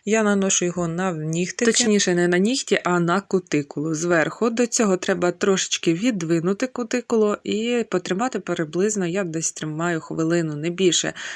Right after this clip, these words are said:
Бо якщо більше перетримати цей ремувер, то він просто засихає, тоді знов треба все там відколупувати, знов наносити ремувер, все розм'якчувати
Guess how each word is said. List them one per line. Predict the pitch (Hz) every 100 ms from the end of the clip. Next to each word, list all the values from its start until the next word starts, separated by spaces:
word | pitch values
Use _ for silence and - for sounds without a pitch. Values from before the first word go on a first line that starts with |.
| -
Бо | 185 196 180 165 -
якщо | 185 - 170
більше | 214 196 -
перетримати | - 202 233 226 - 202 180 160 156 185 196
цей | - - 180 175 170 - - -
ремувер, | - 185 180 180 170 175
то | - 185 180
він | 175 165
просто | - 196 - 156
засихає, | 147 220 - 254 240 214
тоді | - 151 151
знов | 143 151 185 190
треба | 165 156
все | 151 - 147
там | 147 147
відколупувати, | 156 - 190 233 254 240 220 214 165
знов | 147 165 170 151
наносити | 151 156 156 165 - 156
ремувер, | 175 214 247 220 196
все | - - 156
розм'якчувати | 143 151 185 226 - 190 180 175 170